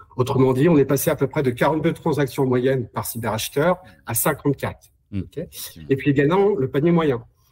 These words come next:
Speaker 1: Donc, c'est, euh, une augmentation de plus quarante-cinq pour cent. Et donc, euh, euh, vous avez, euh, mécaniquement une augmentation du montant moyen dépensé par cyberacheteur.
Speaker 2: Ok.
Speaker 1: Donc, euh, là-dessus, la dynamique,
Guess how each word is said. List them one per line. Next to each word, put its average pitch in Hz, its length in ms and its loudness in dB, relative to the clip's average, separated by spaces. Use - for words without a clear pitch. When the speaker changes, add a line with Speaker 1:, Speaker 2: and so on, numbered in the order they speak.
Speaker 1:
Donc, 120 180 -4
c'est, 127 360 0
euh, 107 180 -2
une 113 100 -2
augmentation 120 720 0
de 101 120 -10
plus 143 200 -12
quarante-cinq 117 460 -6
pour - 140 -14
cent. 202 380 -4
Et 120 100 -4
donc, 151 320 -2
euh, 104 580 0
euh, 117 260 -12
vous 101 160 -10
avez, 123 400 2
euh, 98 440 -6
mécaniquement 120 880 -4
une 113 140 -2
augmentation 139 560 0
du 131 60 -12
montant 113 300 -6
moyen 110 280 -4
dépensé 113 440 -4
par - 160 -4
cyberacheteur. 113 540 -8
Speaker 2:
Ok. 90 200 -8
Speaker 1:
Donc, 117 280 0
euh, 107 220 2
là-dessus, 104 360 -2
la 139 120 2
dynamique, 120 640 2